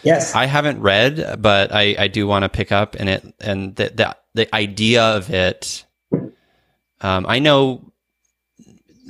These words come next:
Speaker 2: probably stem from your experience with what you've been going through, but, like, it's, it's such a beautiful, you know, and just reading some of your Instagram posts about the project, about the book,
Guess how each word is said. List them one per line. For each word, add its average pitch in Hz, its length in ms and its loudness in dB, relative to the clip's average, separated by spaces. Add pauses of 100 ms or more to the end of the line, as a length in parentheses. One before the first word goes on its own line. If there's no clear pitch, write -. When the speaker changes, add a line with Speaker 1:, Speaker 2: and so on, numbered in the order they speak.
(200)
Speaker 2:
probably 135 400 2
stem 151 420 0
from 104 240 -4
your 95 160 2
experience 95 640 -2
with 98 160 -2 (300)
what 104 180 -2
you've 98 140 0
been 98 160 0
going 92 340 0
through, 95 380 0
but, 101 200 0
like, 104 200 0
it's, - 420 -2
it's - 160 -2
such 123 180 0
a 131 80 2
beautiful, 101 1040 2 (680)
you 117 120 -2
know, 98 120 2
and 101 100 -2
just 101 180 0
reading 101 720 -2
some 104 220 -2
of 98 100 0
your 101 140 2
Instagram 98 400 0
posts 101 320 2
about 92 540 0 (180)
the - 80 -6
project, 104 560 0
about - 300 -10
the 98 60 -4
book, 95 720 -2